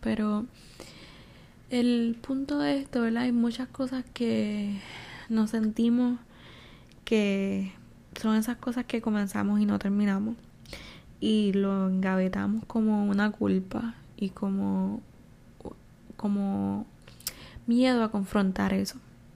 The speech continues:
porque realmente eso es un, es miedo a la confrontación de, "Diache, no, no lo logré, eh, me quité, eh, no lo hice,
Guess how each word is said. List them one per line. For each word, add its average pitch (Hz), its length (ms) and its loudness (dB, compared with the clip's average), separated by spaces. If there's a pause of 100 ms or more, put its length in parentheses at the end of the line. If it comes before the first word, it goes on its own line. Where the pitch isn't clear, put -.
porque 196 240 -4
realmente 214 520 0
eso 202 320 -2
es 190 60 0
un, 214 340 2
es 208 400 0 (200)
miedo 220 300 6
a 220 60 4
la 208 120 2
confrontación 214 840 0
de, 208 240 0 (800)
"Diache, 190 380 2 (240)
no, 190 520 2
no 190 140 2
lo 190 80 2
logré, 196 400 2 (580)
eh, 196 460 -4
me 202 160 2
quité, 190 480 0 (760)
eh, 190 260 2
no 185 120 2
lo 190 120 4
hice, 202 600 2